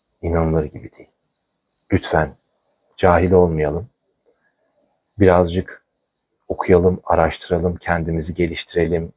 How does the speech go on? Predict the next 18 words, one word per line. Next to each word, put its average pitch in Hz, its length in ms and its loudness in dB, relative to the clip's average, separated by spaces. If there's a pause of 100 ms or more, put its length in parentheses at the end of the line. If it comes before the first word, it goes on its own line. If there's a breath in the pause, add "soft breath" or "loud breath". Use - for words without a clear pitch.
(120)
İnsanlara 90 600 0
biz 98 240 -2
de 80 160 2 (460)
mizahi 92 640 2
olarak 90 420 0
olsun 85 480 -2 (760 soft breath)
ya 92 100 4
da 92 100 2
kendi 92 380 0
branşlarımızda, 85 680 -2
kendi 90 340 -2
yaptığımız 90 480 -2
işlerde 85 460 -4
üretip 95 440 -4
bir - 40 -6
şeyler 92 380 0
katmaya 82 440 -2
çalışalım. 85 580 -6